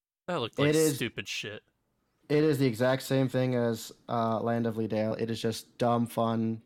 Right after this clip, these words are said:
Speaker 2: fantasy, basically. Uh, if you liked Wise Man's Grandson or Misfits,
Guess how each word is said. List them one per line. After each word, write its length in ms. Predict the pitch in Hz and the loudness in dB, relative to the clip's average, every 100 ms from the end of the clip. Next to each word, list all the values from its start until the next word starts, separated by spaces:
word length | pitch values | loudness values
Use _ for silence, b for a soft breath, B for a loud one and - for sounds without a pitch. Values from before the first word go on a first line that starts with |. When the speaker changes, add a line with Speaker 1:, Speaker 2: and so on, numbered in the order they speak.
| _ _ - | _ _ -4
Speaker 2:
fantasy, 560 | 135 120 117 107 113 | 0 0 0 -2 -4
basically. 640 | 101 110 - 120 113 113 b b _ _ _ _ | -2 -4 -6 -4 -4 -4 b b _ _ _ _
Uh, 440 | 117 120 120 123 - - | 0 2 2 0 -2 -6
if 240 | 127 127 139 | -2 -2 0
you 120 | 170 | -2
liked 400 | 175 175 175 - | 2 0 0 -2
Wise 280 | 131 143 147 | 0 2 2
Man's 200 | 151 139 | 0 0
Grandson 500 | 147 151 143 156 156 | 0 0 0 -2 0
or 280 | 123 123 113 | 0 0 2
Misfits, 800 | 120 131 - 139 135 - - | 0 -2 -2 -2 -2 -8 -20